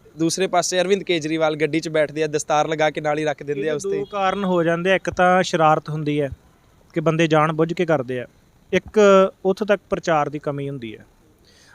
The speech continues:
Speaker 2: ਅੱਜ ਕੋਈ ਗੁਰੂ ਕਾ ਪਿਆਰਾ ਹਿੰਦੀ 'ਚ ਪ੍ਰਚਾਰ ਕਰਨ ਲੱਗ ਜਾਏ ਤੇ ਅਸੀਂ ਉਹਦੇ ਗਲ ਪੈਣ ਤੱਕ ਜਾਂਦੇ, "ਪੰਜਾਬੀ 'ਚ ਕਿਉਂ ਨਹੀਂ ਕਰਦਾ?" ਉਹ ਸਿੰਧੀ ਸਿੱਖ ਨੇ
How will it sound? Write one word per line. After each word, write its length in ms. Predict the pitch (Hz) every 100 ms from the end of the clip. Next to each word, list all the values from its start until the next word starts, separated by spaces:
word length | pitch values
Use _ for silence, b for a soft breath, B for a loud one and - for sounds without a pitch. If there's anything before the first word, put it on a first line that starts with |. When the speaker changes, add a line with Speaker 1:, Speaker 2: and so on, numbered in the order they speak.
| - 175
Speaker 2:
ਅੱਜ 120 | 202
ਕੋਈ 140 | 214
ਗੁਰੂ 180 | 208 196
ਕਾ 140 | 196 202
ਪਿਆਰਾ 260 | 202 202
ਹਿੰਦੀ 240 | 196 170 185
'ਚ 80 |
ਪ੍ਰਚਾਰ 400 | 202 196 190 170
ਕਰਨ 220 | 170 170 175
ਲੱਗ 140 | 165
ਜਾਏ 160 | 170 185
ਤੇ 120 | 190
ਅਸੀਂ 160 | 175
ਉਹਦੇ 80 | 180
ਗਲ 200 | 160 151
ਪੈਣ 220 | - 160
ਤੱਕ 180 | 156 170
ਜਾਂਦੇ, 220 | 175 160
"ਪੰਜਾਬੀ 360 | 170 170 156 151
'ਚ 40 |
ਕਿਉਂ 120 | 151 151
ਨਹੀਂ 100 | 147
ਕਰਦਾ?" 240 | 123 98 87 _ _ _ -
ਉਹ 60 |
ਸਿੰਧੀ 360 | 202 208 214 226
ਸਿੱਖ 240 | 185 -
ਨੇ 140 | 135